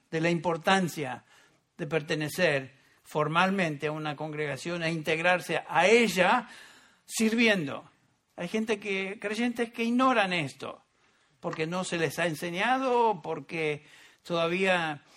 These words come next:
no se han dado cuenta, o porque son nuevitos en la fe, etcétera. Múltiples razones, pero esa es muy obvia.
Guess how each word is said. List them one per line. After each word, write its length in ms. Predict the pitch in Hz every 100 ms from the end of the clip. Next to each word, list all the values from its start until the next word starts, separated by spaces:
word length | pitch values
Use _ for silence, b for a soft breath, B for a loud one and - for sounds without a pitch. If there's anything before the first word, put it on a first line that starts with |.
| b -
no 180 | 185 170
se 100 | 170
han 100 | 156
dado 280 | 156 156
cuenta, 720 | 151 254 269 240 240 233 233 214
o 160 | 156
porque 360 | 165 165 147 147
son 280 | - 202 196
nuevitos 580 | 170 170 185 190 170
en 140 | 170 160
la 100 | 160
fe, 680 | - 269 247 240 220 196
etcétera. 640 | 160 - 202 185 208 196 208 226 302 370 339 302 359 - -
Múltiples 840 | 269 285 226 220 190 185 165 - B B -
razones, 680 | - 156 - 160 127 113 - b b -
pero 160 | 170
esa 160 | 190 196
es 60 |
muy 380 | 175 185 180 156 b b b b -
obvia. 500 | 180 165 143 151